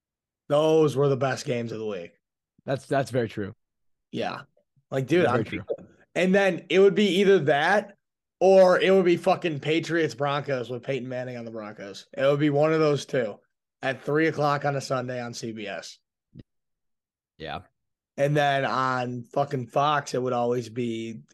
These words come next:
Speaker 1: Aaron Rodgers versus the Cowboys or just the Packers playing fucking somebody, dude. They used to play, you know what the craziest thing is to me, dude?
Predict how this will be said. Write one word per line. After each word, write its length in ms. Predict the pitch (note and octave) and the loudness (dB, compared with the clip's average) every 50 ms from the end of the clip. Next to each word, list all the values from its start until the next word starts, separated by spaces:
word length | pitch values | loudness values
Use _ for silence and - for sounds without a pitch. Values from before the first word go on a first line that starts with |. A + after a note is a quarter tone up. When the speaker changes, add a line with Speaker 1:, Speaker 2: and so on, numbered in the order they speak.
| _ _ | _ _
Speaker 1:
Aaron 240 | C3 C3+ C3+ C3 C3 | -4 -2 -2 -2 -2
Rodgers 540 | C3 C3 B2 A#2+ A#2+ A#2+ A#2+ B2 A#2+ A2+ A2 | -4 -4 -4 -4 -4 -4 -4 -6 -6 -6 -6
versus 380 | A2+ B2 A#2+ A2+ - B2 A#2 | -6 -6 -6 -6 -6 -10 -10
the 100 | - A#2+ | -10 -12
Cowboys 1120 | A2+ - A#2 A2+ A2+ A2+ A2+ A#2 A#2 A2 A2 A2 A2 A2 A2 A2 A2+ A2+ A#2 - - - - | -8 -8 -8 -6 -6 -8 -6 -4 -4 -2 -2 -2 -4 -4 -4 -6 -8 -8 -8 -10 -10 -10 -8
or 580 | - A2+ A2 G#2+ G#2+ G#2 G#2 G2+ G#2 G#2 - _ _ _ _ _ _ _ _ _ _ _ | -6 -6 -6 -6 -6 -6 -6 -8 -8 -10 -12 _ _ _ _ _ _ _ _ _ _ _
just 180 | _ D3 C#3+ C#3+ | _ -6 -2 -2
the 60 | D3 | -4
Packers 480 | - - C3+ D3 D#3 F3 C#3 F3 F3 - | -4 -2 -2 -2 -2 0 0 0 -2 -2
playing 320 | - - D#3+ C#3+ C#3 - | -2 -2 -2 -2 -2 -2
fucking 280 | - C#3 B2 - B2 A2+ | -4 -6 -6 -6 -10 -12
somebody, 360 | - A#2 A2+ A#2 G#2+ G2+ G2+ | -10 -10 -10 -8 -10 -10 -10
dude. 200 | G2 A2+ A#2 A#2 | -8 -10 -6 -2
They 80 | C#3+ E3+ | 0 2
used 240 | G#3+ C4 B3 - | 2 2 0 0
to 60 | - - | -4 -8
play, 360 | - - D#3 D#3 D3 C3 - _ _ _ _ _ _ _ _ _ | -2 0 0 0 0 -2 -6 _ _ _ _ _ _ _ _ _
you 80 | - F#3 | 0 2
know 80 | A3+ | 2
what 100 | A3 G#3 | 2 2
the 80 | - D3 | -2 -6
craziest 500 | - - C3+ C3+ C3+ B2+ C3+ C3+ B2 - | -6 -4 -4 -2 -2 -2 -4 -4 -4 -4
thing 140 | C3+ B2+ A#2 | -8 -8 -6
is 220 | A2+ A#2+ A#2 - | -8 -8 -8 -8
to 60 | C3 | -6
me, 100 | C#3 C#3 | -4 0
dude? 260 | C#3 D3 D3 D3 D3 | 2 2 2 2 0